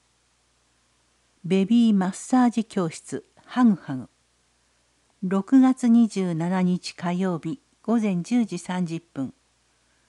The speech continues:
対象は、一ヶ月健診後から一歳六ヶ月の子と保護者。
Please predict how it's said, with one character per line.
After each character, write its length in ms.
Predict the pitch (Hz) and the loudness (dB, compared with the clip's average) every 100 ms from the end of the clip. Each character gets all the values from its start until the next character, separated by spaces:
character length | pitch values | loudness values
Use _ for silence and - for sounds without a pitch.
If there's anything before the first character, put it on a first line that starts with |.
| _ _ _ | _ _ _
対 200 | - 226 | -4 -4
象 320 | 220 208 196 | -4 -6 -6
は、 220 | 180 170 170 _ _ _ _ | -6 -8 -12 _ _ _ _
一 260 | - 185 170 _ | -8 -8 -8 _
ヶ 140 | 262 | 0
月 300 | 247 240 - | 2 0 -4
健 280 | - 233 233 | -4 2 2
診 320 | - 220 208 | 0 -2 0
後 100 | 196 | -2
か 180 | 196 175 | -4 -6
ら 240 | 165 160 - _ _ - | -6 -8 -12 _ _ -4
一 140 | 226 | -2
歳 440 | 240 - 196 165 156 | -2 -6 -6 -4 -4
六 200 | 160 - | -6 -8
ヶ 160 | - 240 | -4 0
月 300 | 214 202 - | 0 -2 -4
の 140 | 151 | -6
子 200 | 147 - | -6 -8
と 280 | 170 208 180 _ _ | -8 -6 -8 _ _
保 160 | - | -8
護 120 | 143 147 | -6 -6
者。 280 | - - | -8 -20